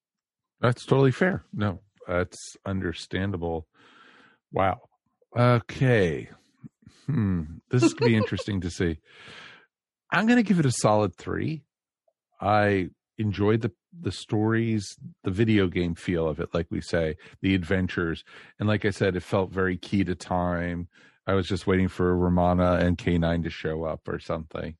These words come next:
Speaker 2: <laughs>
Speaker 1: but it would have made the story so much better. But I don't think Terry Nation would have been capable of writing for them.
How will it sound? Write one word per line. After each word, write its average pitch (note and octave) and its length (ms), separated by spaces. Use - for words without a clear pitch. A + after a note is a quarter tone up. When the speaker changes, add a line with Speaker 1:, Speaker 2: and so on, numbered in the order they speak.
Speaker 2:
<laughs> B3+ 80
Speaker 1:
but F#2 260
it A2 80
would G#2+ 140
have G#2 80
made G2+ 200
the E2+ 80
story E2+ 320
so - 440
much D#2 360
better. C2+ 440
But F#2 140
I F#2+ 80
don't F#2+ 240
think F2+ 420
Terry F#2 300
Nation E2+ 420
would E2 100
have D#2 100
been E2 320
capable E2 540
of D2+ 120
writing E2 340
for - 200
them. - 380